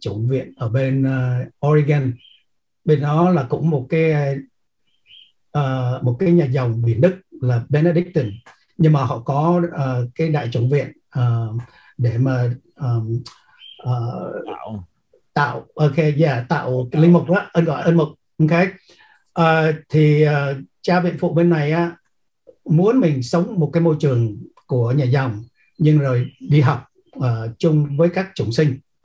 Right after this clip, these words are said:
Speaker 1: ha. Thì bắt đầu cũng sợ và ngần ngại, cái mà lại test Chúa một lần nữa. Tức là chứ trong thời gian sáu năm á, là mình có,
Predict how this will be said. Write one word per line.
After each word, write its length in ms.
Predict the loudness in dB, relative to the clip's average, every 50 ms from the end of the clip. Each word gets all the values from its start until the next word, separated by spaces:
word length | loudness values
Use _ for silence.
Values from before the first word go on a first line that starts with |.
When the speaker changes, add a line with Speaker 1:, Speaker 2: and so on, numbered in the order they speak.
| _ _ 0
Speaker 1:
ha. 200 | 2 2 2 2 -2 -6 _ _ _ _ _ _ _ _ _ _ _ _ _ _ _ _ _ _ 2
Thì 460 | 4 4 4 4 4 2 2 0 -2 -4 -6 -4 -2
bắt 180 | -2 0 0
đầu 360 | 0 0 0 0 -2 -4 -6 -8
cũng 480 | -8 -6 -6 -4 -4 -4 -4 -4 -4 -4 -6 -8 -12 -14 _ _ _ _ _ _
sợ 400 | -10 -2 0 2 2 0 0 -2 -2
và 80 | -2 -2
ngần 240 | -2 -2 -2 -2
ngại, 280 | -2 -2 -2 -4 -6 -6 -4
cái 120 | -2 -2 0
mà 140 | 0 -2
lại 280 | -2 -4 -4 -6 -8 -12 -8 -4
test 120 | -4 -4 -4 -4 -2
Chúa 140 | 0 0 2
một 200 | 2 2 0 0
lần 140 | 0 0 2
nữa. 240 | 2 2 2 0 -4 -8 _ _ _ _ _ _ _ _ _ _ _ _ _ 0
Tức 180 | 2 2 2 4
là 460 | 2 4 4 4 2 2 2 0 0 -4 -8 _ _ _ _ _ -20 -20 -20 _ _ _ _
chứ 240 | 0 2 2 2 2 2
trong 180 | 0 0 2 2
thời 140 | 2 2
gian 200 | 4 4 2 2
sáu 220 | 0 -2 -4 -4 -2
năm 200 | -2 0 0 0
á, 100 | 0 0
là 380 | 0 0 0 0 0 -2 -2 -4 -6 -8 -10 -6
mình 420 | 0 2 2 4 2 2 0 0 0
có, 480 | 0 0 0 0 0 -2 -2 -2 0